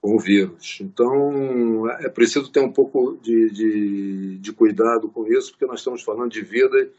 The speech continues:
Você não pode tomar nenhuma decisão sem escutar, ao, ao escutar a opinião da, da classe de jogadores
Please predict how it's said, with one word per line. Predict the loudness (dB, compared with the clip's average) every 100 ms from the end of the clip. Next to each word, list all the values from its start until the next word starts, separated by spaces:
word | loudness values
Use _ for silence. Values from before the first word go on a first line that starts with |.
| -18
Você | -14 -6 -4
não | -4
pode | 2 2 2
tomar | 0 -2 -2
nenhuma | -4 -4 -2
decisão | -2 -4 -8 -6 -6
sem | -6 -8
escutar, | -8 -10 -14 -6 -4 -4 -8 _ _ _ _ _ -4
ao, | -2 0
ao | -4
escutar | -4 -6 0 2
a | 4
opinião | 4 2 -2 -2 0 -2 -4 -6 -4 -2
da, | -2 -2 -6
da | -8
classe | -4 -4 -4 -6
de |
jogadores | -6 -4 -2 0 0 -2